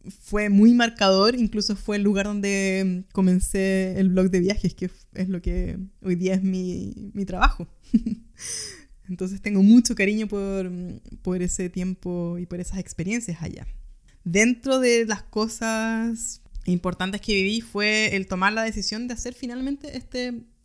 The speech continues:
retiro, curso de meditación que había planificado y soñado por tanto tiempo. Y empecé a buscar las ciudades donde se impartía. Primero busqué quién lo impartía, cuánto costaba y toda la cosa práctica de cómo y cuándo podía hacerlo.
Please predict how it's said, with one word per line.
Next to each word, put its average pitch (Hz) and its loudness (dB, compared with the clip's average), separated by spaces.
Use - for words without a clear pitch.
retiro, 214 -4
curso 208 -4
de 208 -6
meditación 202 -6
que 202 -10
había 190 -4
planificado 190 -8
y 202 -6
soñado 190 -8
por 180 -8
tanto 185 -8
tiempo. 185 -2
Y 226 -2
empecé 214 2
a 269 2
buscar 311 -2
las 226 0
ciudades 240 -2
donde 262 -2
se 262 -6
impartía. 240 -6
Primero 226 -4
busqué 294 -4
quién 269 2
lo 233 2
impartía, 208 -6
cuánto 208 0
costaba 294 2
y 208 -8
toda 240 0
la 240 -2
cosa 233 -2
práctica 247 -6
de 220 -6
cómo 233 -4
y 233 -6
cuándo 233 -6
podía 214 -6
hacerlo. 180 -4